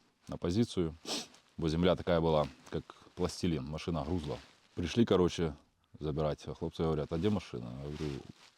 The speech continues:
«Та мы там оставили, говорю, за четыреста метров от позиции». Этот, э, каже: «Не, вы не донесёте». Я кажу:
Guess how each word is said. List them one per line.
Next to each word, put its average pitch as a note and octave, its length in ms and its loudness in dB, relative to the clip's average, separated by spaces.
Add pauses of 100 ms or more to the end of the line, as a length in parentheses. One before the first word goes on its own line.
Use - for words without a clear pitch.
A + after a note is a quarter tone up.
«Та E2+ 160 -2
мы F2 140 0
там D3+ 220 4
оставили, C#2+ 460 0
говорю, B1 240 -10
за C#2 140 -12
четыреста - 400 -10
метров D#2 340 -4
от - 120 -20
позиции». C#2 400 -10 (1500)
Этот, C#2+ 440 -4 (100)
э, B1 160 -10 (840)
каже: F2+ 240 0
«Не, G2+ 220 4
вы F2 120 2
не G2+ 120 4
донесёте». G2 520 0 (520)
Я D2 120 -6
кажу: D2 320 -8